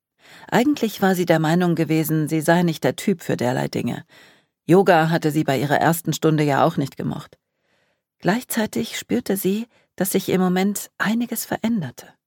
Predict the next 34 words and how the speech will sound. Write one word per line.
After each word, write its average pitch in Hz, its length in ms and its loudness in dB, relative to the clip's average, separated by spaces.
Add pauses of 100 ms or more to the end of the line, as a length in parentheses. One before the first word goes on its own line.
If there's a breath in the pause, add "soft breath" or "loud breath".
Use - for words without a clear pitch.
(640 loud breath)
Vieles, 247 580 0
was 196 240 0
sie 175 140 2
als - 320 -2
hart 196 280 2
und 165 200 0
starr 202 340 2
in 175 140 2
sich 156 180 -4
wahrgenommen 165 540 4
hatte, 170 240 0 (400 loud breath)
wurde 185 200 6
in 170 120 2
den 170 100 2
letzten 160 380 0
Tagen 160 440 0
weich 202 480 0
und 165 220 -2
anschmiegsam. - 760 -4 (1080 soft breath)
Sie 185 200 0
hatte, 233 380 2 (300)
ein 131 140 -2
Gefühl, 151 320 -2
das 143 180 -2
ihr 131 180 -2
wirklich - 400 0
sehr 165 260 2
fremd 190 380 -2
war, 165 220 2 (340 loud breath)
sogar 226 260 0
ein 240 120 0
klein 208 300 0
wenig 165 360 -2
Heimweh. 202 480 -4